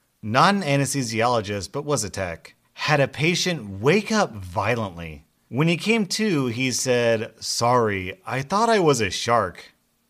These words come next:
My anesthesiologist tried to calm me down with a joke when I was a little kid being put under. My mom later told me about how I apparently commented on the joke being not at all funny and how I hoped he was more talented as a doctor.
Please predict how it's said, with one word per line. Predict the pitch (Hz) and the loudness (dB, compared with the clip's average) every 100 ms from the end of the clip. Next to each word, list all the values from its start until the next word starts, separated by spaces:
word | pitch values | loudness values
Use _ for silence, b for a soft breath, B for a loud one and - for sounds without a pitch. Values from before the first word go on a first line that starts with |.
| - | -2
My | 127 139 | 2 2
anesthesiologist | 139 165 220 - 220 175 120 107 117 135 | 2 0 0 -2 -4 -2 0 0 0 -4
tried | - 123 110 | -2 -2 -2
to | |
calm | 104 110 117 | -2 -2 0
me | 110 | -2
down | 104 101 107 | 0 0 -2
with | 101 | -4
a | 101 | -6
joke | 87 104 101 | -4 -4 -2
when | 104 | -4
I | 101 | -4
was | 101 95 | -4 -6
a | |
little | 107 107 | -6 -6
kid | 110 107 104 | -4 -6 -2
being | 147 113 | -4 -2
put | 113 95 | -2 -4
under. | 92 90 85 - _ | -4 -6 -10 -14 _
My | 120 151 165 | 0 2 2
mom | 156 180 185 175 | 2 0 0 -2
later | 143 214 254 202 | -2 -2 -2 -2
told | 175 185 165 | -2 -2 -2
me | 147 | -2
about | 113 131 120 | 0 0 2
how | 127 127 | 2 2
I | 120 | 2
apparently | 117 - 123 127 113 107 | 0 0 -4 -4 -6 -6
commented | 107 117 117 107 104 | -4 -4 -4 -6 -8
on | 113 | -6
the | 107 | -6
joke | 92 117 110 | -4 -6 -4
being | 127 120 107 110 | -4 -4 -2 -2
not | 180 214 | 0 0
at | 185 | 0
all | 165 | 0
funny | 147 165 151 123 110 - | 0 -2 0 0 -2 -4
and | 147 175 175 | -2 0 0
how | 202 208 | -2 0
I | 202 | 2
hoped | 175 202 - | 2 0 -2
he | 208 | -6
was | 220 175 117 | -2 -2 -2
more | 117 160 202 | -2 0 -2
talented | - 131 175 214 214 226 165 | -4 -4 -2 -2 -2 -2 0
as | 120 104 | -2 -2
a | |
doctor. | 85 95 92 - 85 78 | -2 -2 -4 -6 -10 -10